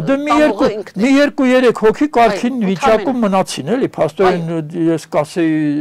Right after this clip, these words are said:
Speaker 1: ը, Համբարձում Գալաստյանը, որին գլուխը կերան հենց իրանք, որովհետև քա-, քաղաքապետ դառնալուց հետո նա, ըստ էության, չէր ենթարկում այնքան էլ, չգիտեմ, տեղ, ը, շատ չեմ խորացել, մանրամասներին տեղյակ չեմ,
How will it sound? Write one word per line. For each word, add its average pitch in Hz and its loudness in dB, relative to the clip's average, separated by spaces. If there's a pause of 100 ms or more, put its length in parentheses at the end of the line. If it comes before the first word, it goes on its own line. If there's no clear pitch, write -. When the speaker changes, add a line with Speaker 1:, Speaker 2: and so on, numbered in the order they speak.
(100)
Speaker 1:
ը, 143 -4 (760)
Համբարձում 160 -2
Գալաստյանը, 147 0
որին 135 -4 (280)
գլուխը 131 -4
կերան 123 -2
հենց 110 -8 (120)
իրանք, 196 -6 (640)
որովհետև 135 -4
քա-, 135 -4 (580)
քաղաքապետ 131 -4
դառնալուց 127 -8
հետո 180 -8
նա, 214 -6 (180)
ըստ - -14
էության, 170 -6 (100)
չէր 175 -4
ենթարկում 127 -6
այնքան 127 -10
էլ, 196 -6
չգիտեմ, 170 -8
տեղ, 160 -4 (320)
ը, - -6 (180)
շատ - -4
չեմ 151 -4
խորացել, 170 -6 (180)
մանրամասներին 156 -6
տեղյակ 160 -4
չեմ, 110 -8